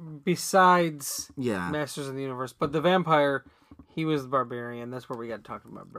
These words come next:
Speaker 1: barbarians
Speaker 2: course,
Speaker 1: with.
Speaker 2: right.
Speaker 1: Uh, the, the segments, uh, 'cause you almost do feel like this movie is gonna be like, well, you don't know really where it's going until you get into the wax, uh, waxwork. And
Speaker 2: No,
Speaker 1: it's
Speaker 2: it
Speaker 1: funny
Speaker 2: starts,
Speaker 1: 'cause,
Speaker 2: it
Speaker 1: like,
Speaker 2: starts off eighties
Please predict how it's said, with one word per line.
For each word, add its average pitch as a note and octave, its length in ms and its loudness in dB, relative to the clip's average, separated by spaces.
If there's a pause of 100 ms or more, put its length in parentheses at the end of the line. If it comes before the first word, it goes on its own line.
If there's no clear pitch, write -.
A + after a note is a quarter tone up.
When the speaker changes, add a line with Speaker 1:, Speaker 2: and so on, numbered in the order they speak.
Speaker 1:
barbarians E2+ 460 -4
Speaker 2:
course, A#2 80 -8
Speaker 1:
with. A2+ 100 -8
Speaker 2:
right. F2 260 -2 (240)
Speaker 1:
Uh, C3+ 240 -4
the, D#3+ 340 -2
the D#3 380 -2
segments, A3 840 2 (240)
uh, C#3+ 420 -2 (720)
'cause G3 100 4
you C#4+ 80 8
almost F4+ 260 6
do C#4+ 140 8
feel A#3+ 240 6
like F3+ 220 8
this D3 120 -6
movie E3+ 300 2
is D3 120 0
gonna D#3 160 0
be D3+ 120 2
like, C#3+ 240 4 (340)
well, F3+ 500 8
you G#3+ 120 2
don't D4+ 120 10
know A#3+ 100 10
really F#3+ 320 12
where D#3+ 160 6
it's D#3 120 0
going D3 220 4
until D3 220 -2
you C#3 100 0
get C#3 180 0
into C3 200 -8
the C3+ 80 -2
wax, C3+ 440 -6 (220)
uh, A#2+ 240 -2
waxwork. B2 680 -8 (760)
And C#3 360 -4
Speaker 2:
No, C#3+ 120 4
Speaker 1:
it's - 100 0
Speaker 2:
it - 40 -2
Speaker 1:
funny D4 180 12
Speaker 2:
starts, - 60 4
Speaker 1:
'cause, C#4 100 12
Speaker 2:
it - 40 10
Speaker 1:
like, A#3+ 100 12
Speaker 2:
starts A#3+ 220 8
off F#3 180 8
eighties F#3+ 520 10